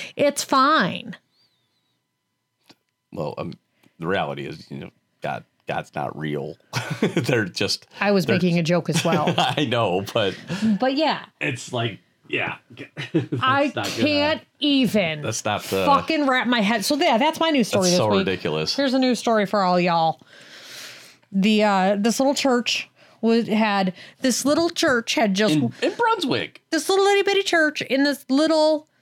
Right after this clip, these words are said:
Speaker 2: Not
Speaker 1: Like,
Speaker 2: heavily
Speaker 1: not,
Speaker 2: populated.
Speaker 1: not heavily populated and not well off. Like, we
Speaker 2: Right.
Speaker 1: are the Pawnee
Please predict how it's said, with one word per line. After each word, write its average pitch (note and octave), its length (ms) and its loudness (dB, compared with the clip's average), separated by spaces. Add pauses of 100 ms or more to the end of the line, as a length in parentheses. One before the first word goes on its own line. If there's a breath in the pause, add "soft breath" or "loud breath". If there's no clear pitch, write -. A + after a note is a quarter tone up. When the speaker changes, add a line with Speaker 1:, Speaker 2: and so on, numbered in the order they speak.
(440 soft breath)
Speaker 2:
Not C#3 180 0
Speaker 1:
Like, C4 220 2
Speaker 2:
heavily D#3+ 280 2
Speaker 1:
not, A3+ 240 6
Speaker 2:
populated. C4+ 540 2
Speaker 1:
not B3 260 2
heavily E4 340 0
populated B3 800 2
and G3+ 420 6
not C4 360 2
well C4+ 260 4
off. A3+ 460 0
Like, G#3 220 2
we B3+ 240 0
Speaker 2:
Right. D#4 80 2
Speaker 1:
are C#4+ 140 2
the A#3+ 120 0
Pawnee A#3+ 760 2